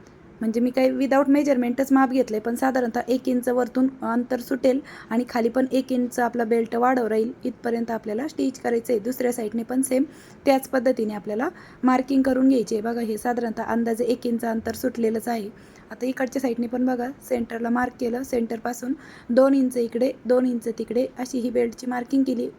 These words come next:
खाली एक इंचावरती मार्क केलं आणि हा जो बेल्ट आहे तो बरोबर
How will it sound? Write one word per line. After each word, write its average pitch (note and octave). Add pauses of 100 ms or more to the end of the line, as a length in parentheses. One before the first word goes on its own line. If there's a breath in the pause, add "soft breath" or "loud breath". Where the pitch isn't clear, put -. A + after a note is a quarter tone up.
(120)
खाली A#3
एक B3+
इंचावरती A#3+
मार्क B3
केलं A#3+ (400 loud breath)
आणि A#3+ (240)
हा A3+
जो A3
बेल्ट A#3+
आहे B3
तो A3+
बरोबर A3